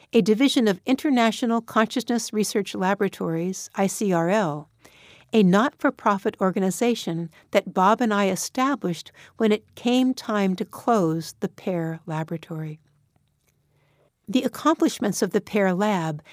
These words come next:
have been published in many reports, journal articles, and books. Two of particular significance are Margins of Reality, The Role of Consciousness in the Physical World,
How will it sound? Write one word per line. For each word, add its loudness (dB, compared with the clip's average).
have 2
been 4
published 0
in 4
many 4
reports, -2
journal 4
articles, -2
and -2
books. -8
Two 6
of 0
particular 0
significance -2
are 0
Margins 2
of -2
Reality, 0
The 4
Role 4
of -6
Consciousness -2
in 0
the 0
Physical -2
World, -4